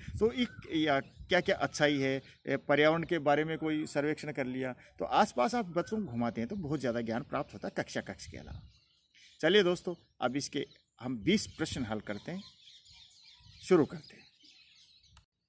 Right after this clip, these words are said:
वीडियो शुरू क-, करने से पहले फ्रेंड्स, मेरा आग्रह है, आ, कि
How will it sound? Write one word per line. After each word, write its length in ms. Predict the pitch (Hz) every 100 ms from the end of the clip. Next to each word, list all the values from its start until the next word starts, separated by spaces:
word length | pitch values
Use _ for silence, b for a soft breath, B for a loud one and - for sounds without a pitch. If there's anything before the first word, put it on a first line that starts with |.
| _ b b 131
वीडियो 200 | 131 151
शुरू 220 | 160 151
क-, 100 | 123
करने 400 | - 135 131 139
से 100 | -
पहले 240 | 135 139
फ्रेंड्स, 380 | 131 - 120 - -
मेरा 140 | 107
आग्रह 360 | - 98 117 160
है, 340 | 185 214 _ b b -
आ, 320 | - 107 104
कि 220 | 104 -